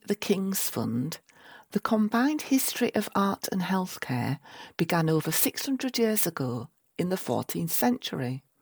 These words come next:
Some of their observations being,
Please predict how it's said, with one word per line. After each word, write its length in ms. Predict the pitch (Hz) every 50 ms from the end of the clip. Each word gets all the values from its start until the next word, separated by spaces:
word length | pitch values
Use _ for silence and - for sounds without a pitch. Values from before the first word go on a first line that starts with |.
| _ _ _ _ _ _ _ _ _ _ _ _ _ _ _ _ _ _ _ _ _ _ _ _ _
Some 280 | - - - 330 320 320
of 140 | - -
their 180 | - 254 247 -
observations 880 | - 202 196 - - 208 196 - 190 180 180 170 - - 147 147 147 -
being, 560 | - - 185 175 139 127 - - 139 175 185